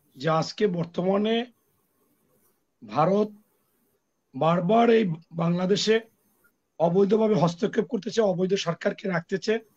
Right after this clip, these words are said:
তাদের স্বার্থের জন্যই। এবং আমরা দেখেছি দুই হাজার আঠারো সালেও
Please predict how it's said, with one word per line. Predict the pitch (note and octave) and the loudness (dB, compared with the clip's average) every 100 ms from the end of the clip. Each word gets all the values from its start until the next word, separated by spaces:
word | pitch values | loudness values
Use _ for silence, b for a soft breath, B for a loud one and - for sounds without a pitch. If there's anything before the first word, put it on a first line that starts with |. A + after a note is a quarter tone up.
| _ _ _ _ _ | _ _ _ _ _
তাদের | G3+ G3 A#3 | 0 2 2
স্বার্থের | - F#3+ F#3 G#3 | 2 -2 0 -2
জন্যই। | G3 A3 A3+ A#3 - _ _ _ _ _ - | 0 -2 0 -4 -8 _ _ _ _ _ -10
এবং | F3 G3+ A3+ A#3+ _ _ _ _ - | 0 2 2 -2 _ _ _ _ -18
আমরা | - G3 | -2 0
দেখেছি | F#3 G3+ G#3+ A#3 | 2 0 0 -2
দুই | F3+ G3 | 0 0
হাজার | G3 G3+ | 0 0
আঠারো | F3+ G3+ | 0 0
সালেও | F3 G#3 A3+ A3 | 2 2 2 0